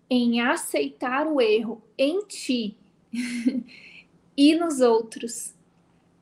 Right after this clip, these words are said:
não podes deixar de unir-te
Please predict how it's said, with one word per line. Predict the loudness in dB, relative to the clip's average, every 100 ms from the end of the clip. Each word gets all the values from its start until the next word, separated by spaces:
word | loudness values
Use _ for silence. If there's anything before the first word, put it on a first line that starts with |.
| 0
não | 4 4 4 2 2
podes | -4 -2 0 2 0 -2 -8 2
deixar | 2 2 -4 -4 -4 -4 -10 -20 _ _ _ _ _ _ -6
de | 0 2
unir-te | 2 2 -2 -8 -12 -10 -10